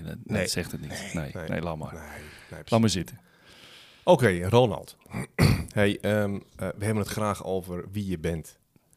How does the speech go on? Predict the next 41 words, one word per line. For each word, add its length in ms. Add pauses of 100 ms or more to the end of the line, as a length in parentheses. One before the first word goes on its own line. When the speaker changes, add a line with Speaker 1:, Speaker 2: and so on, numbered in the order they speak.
(600)
Speaker 3:
Eh, 120 (160)
we 140
gaan 160
echt 260
ons 180
best 240
doen 240
over, 520
eh, 180
om 180
niet 140
te 100
zeggen 380
wat 160
je 80
doet. 260 (840)
Ehm, 480
ehm, 360 (220)
maar 200
wie 120
je 80
bent, 240
ja, 160
vertel 300
mij 160
nou 160
eens 180 (120)
wie 140
je 120
bent. 300
Hoe 140
oud 260
ben 200
je, 140
Ronald? 360
Vertel 220
eens 100
even 160
wat 120
over 220
jezelf. 460